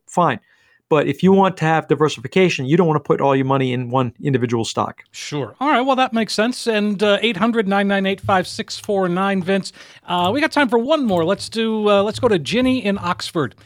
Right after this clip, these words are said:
Speaker 2: Uh, she says, "Starting in twenty ten, my spouse <laughs> has acquired four separate four oh one K plans from employers in three states. Uh, is it possible to combine all these four oh one K plans into one?"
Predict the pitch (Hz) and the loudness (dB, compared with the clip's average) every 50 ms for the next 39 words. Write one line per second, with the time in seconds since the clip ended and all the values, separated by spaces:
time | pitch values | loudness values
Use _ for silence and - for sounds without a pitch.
0 | _ - - - - 156 156 151 151 - 294 269 - 294 254 214 - - 240 247 | _ -20 -18 -8 -4 -4 -4 -2 -2 -4 -4 -2 2 2 2 2 0 0 0 2
1 | 254 294 285 277 226 165 - - 220 233 240 262 262 - - 208 185 151 147 147 | 2 2 0 0 0 -2 -4 -4 -4 -2 -2 -2 -4 -4 0 0 2 2 2 0
2 | - 147 160 180 220 240 202 - - - 262 254 190 147 151 - - - - - | -2 0 0 0 0 0 -2 -4 -2 0 0 2 2 0 -2 -6 -8 -16 -18 -20
3 | - - - - - 202 170 151 123 190 - - - 220 196 202 180 175 151 - | -20 -20 -14 -6 -2 -2 0 0 0 -2 -2 0 2 2 2 2 0 -2 -6 -8
4 | - 208 220 233 220 - - 220 208 208 - 196 190 - - 214 214 214 214 202 | -4 -2 -2 -2 -2 -2 -2 -2 -2 -2 -2 -6 -6 -4 -2 -2 0 0 2 2
5 | 202 202 196 190 - - 180 170 - - - 160 160 156 156 - - - - - | 0 0 0 -2 -2 -2 -2 -2 -2 -2 -2 0 0 0 0 -2 -8 -18 -20 -20
6 | - _ - 175 170 165 160 160 - - - 208 208 202 202 196 147 147 139 123 | -20 _ -2 0 2 2 2 0 -2 -2 -2 0 2 2 2 0 0 -2 -6 -8
7 | - - 240 262 269 233 - - - 156 147 151 147 - - - - - - - | -8 -8 -6 -4 -4 -4 -4 -2 0 0 0 0 -2 -6 -14 -20 -20 -20 -16 -8
8 | 165 156 156 156 - 226 247 247 277 - - 214 202 190 180 - 190 175 175 165 | -6 -4 -4 -2 -2 -2 -2 -2 -4 -4 0 0 2 2 2 0 0 0 0 0
9 | 156 151 - 160 160 151 175 175 180 185 180 185 - 180 202 226 226 208 175 156 | -2 -2 -2 -2 0 2 2 4 4 2 0 2 4 4 6 6 6 6 4 2
10 | 139 - - 165 156 151 156 147 143 143 143 143 123 - 170 170 151 - - - | 0 0 -4 -4 -2 -2 -2 -2 -2 -2 -4 -4 -6 -4 -6 -6 -6 -6 -6 -6
11 | 143 131 135 131 - - - - 170 170 160 - - 151 135 123 135 147 143 110 | -6 -6 -6 -8 -10 -10 -8 -4 -4 -4 -4 -4 -8 -10 -8 -6 -4 -2 -2 -4
12 | - - _ | -6 -12 _